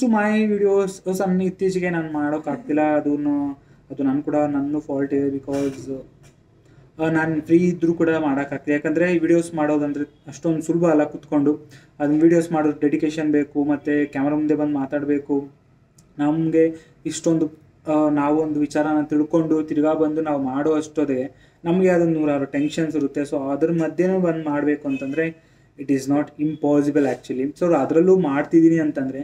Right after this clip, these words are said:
so ನಿಮ್ support ಖಂಡಿತ ಇರ್ಲೇಬೇಕಾಗುತ್ತೆ. So ನಾವು ಬರೀ sex ವಿಡಿಯೋಸೇ, sex ಎಜುಕೇಷನ್ನೇ ಕೊಡೋದು importance ಅಲ್ಲ.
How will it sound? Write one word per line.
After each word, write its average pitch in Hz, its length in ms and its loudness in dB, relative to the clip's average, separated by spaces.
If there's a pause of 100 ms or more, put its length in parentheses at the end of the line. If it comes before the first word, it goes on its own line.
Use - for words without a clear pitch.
(340)
so 269 100 4
ನಿಮ್ 220 160 4
support 196 340 0
ಖಂಡಿತ 170 300 0
ಇರ್ಲೇಬೇಕಾಗುತ್ತೆ. 156 920 0 (500)
So 269 160 6
ನಾವು 208 120 4
ಬರೀ 190 220 2
sex - 400 -4
ವಿಡಿಯೋಸೇ, 202 640 2
sex 180 420 -2
ಎಜುಕೇಷನ್ನೇ 175 680 -2
ಕೊಡೋದು 160 360 2
importance 151 560 -4
ಅಲ್ಲ. 127 120 -4